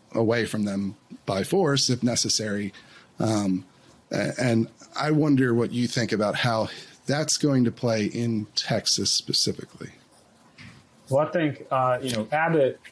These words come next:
Speaker 2: is underwater, which is unusual. Um, and, and I think the reason for that is that he has,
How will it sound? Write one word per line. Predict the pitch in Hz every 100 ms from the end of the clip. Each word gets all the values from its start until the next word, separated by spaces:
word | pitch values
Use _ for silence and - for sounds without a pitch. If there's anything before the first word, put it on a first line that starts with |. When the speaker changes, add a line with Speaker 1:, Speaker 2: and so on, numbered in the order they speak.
| -
Speaker 2:
is | 139 113 101
underwater, | 123 113 98 107 107 120 117
which | 117 110
is | 107
unusual. | 101 101 110 110 117 131 127 _ _ _ -
Um, | 107 104 101 98 104 -
and, | 117 113 -
and | 104
I |
think | 104 110
the | 107
reason | 101 107 107
for | - 104
that | 101 107
is | 104 92
that | 104 104
he | - 110 104 107 -
has, | 104 92 -